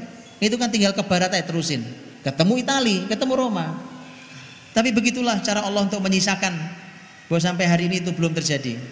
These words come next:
Semua berhenti. Dari arah Spanyol, dari Andalusia, masuk sampai Prancis Selatan, berhenti. Padahal sedikit lagi masuk Itali. Begitu juga dari arah timur, Konstantinopel, terus masuk.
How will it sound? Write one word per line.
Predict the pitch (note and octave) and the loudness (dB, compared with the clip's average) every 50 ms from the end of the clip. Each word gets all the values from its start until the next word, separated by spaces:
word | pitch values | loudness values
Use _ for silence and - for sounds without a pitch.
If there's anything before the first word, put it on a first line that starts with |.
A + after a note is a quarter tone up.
| - - - - - - - - - - - - - - - | -16 -18 -20 -20 -20 -20 -20 -20 -20 -20 -20 -20 -20 -8 -2
Semua | - A3+ A#3+ C4 A#3+ | 0 2 2 2 4
berhenti. | G#3 A#3 A3+ G3+ F#3+ E3 C#3+ D3+ - - - - - - - - | 4 4 4 2 2 0 -2 -4 -6 -10 -12 -16 -16 -14 -6 -2
Dari | D#3+ E3+ F#3+ | 0 0 2
arah | F#3+ F#3+ F#3+ F#3+ F#3 | 2 2 2 0 0
Spanyol, | F3+ - - F#3 F3+ F3+ E3+ D#3+ D3+ D3 E3+ G3 - - - - - - - | 0 0 -2 0 0 2 2 0 0 -2 -4 -8 -10 -12 -16 -18 -20 -8 -4
dari | - D3+ D#3 D#3 | -2 0 2 2
Andalusia, | E3 D#3+ D#3+ E3 E3+ F3 E3+ - D3+ C#3+ C3+ C3 C3+ C#3 - - - - - - | 4 4 4 4 4 2 0 0 0 0 -2 -2 -4 -6 -10 -12 -16 -16 -14 -8
masuk | - D#3 E3 E3+ E3+ G3 E3+ | -2 0 0 2 2 0 0
sampai | F3+ F3+ F3 F3 F3 E3+ | 0 0 2 2 0 0
Prancis | - E3+ E3+ E3+ F3 E3+ - | 0 0 0 0 2 0 0
Selatan, | - E3+ E3 D#3+ E3 F#3 G3+ G3+ E3 | 0 0 -2 -2 -2 -2 -2 -2 -2
berhenti. | - C3+ B2 A#2+ - - G#2+ G2 G#2 A#2+ - - - - - - - - - | 0 0 0 0 -2 -2 -4 -4 -6 -8 -12 -16 -18 -20 -20 -20 -20 -6 -2
Padahal | - E3 G3 G#3+ | 0 0 2 2
sedikit | G3+ - G#3 F3 A#3+ A3+ | 2 0 0 0 0 0
lagi | A#3+ A#3+ G3 C#4 C4 | 0 0 2 2 0
masuk | A3+ G3+ G#3+ F#3+ E3 | 0 0 0 0 -2
Itali. | - C3+ A#2+ A2+ G#2 F#2 - - - - - - - - - - - - - - - - - - - - - | -2 -2 -2 -4 -6 -8 -12 -14 -16 -16 -18 -18 -20 -20 -20 -20 -20 -20 -20 -20 -20 -20 -20 -20 -20 -6 -2
Begitu | F#3 G#3 A3+ B3 C4 A3+ B3+ | -2 0 0 0 -2 -2 -2
juga | A3 A3 F#3+ - | -2 -2 -2 0
dari | F#3+ F#3 G3+ G#3 G#3+ | 0 0 2 2 2
arah | G#3+ G#3 G#3 G3+ G#3 | 2 2 2 0 0
timur, | G#3+ G3+ G3 F3+ F3 F3+ | 0 0 0 0 0 -2
Konstantinopel, | F#3 F#3 F3 F#3+ F#3 F#3+ F#3 F#3 F3+ F#3 F3+ F3 E3+ F3 | -2 0 2 2 2 0 0 -2 0 0 0 0 0 -2
terus | - F#3 G3+ G#3 G#3 G#3+ G#3+ G#3 F3+ F3 | -2 -2 -2 -2 0 0 -2 -2 -2 -2
masuk. | E3+ E3+ E3 | -4 -4 -6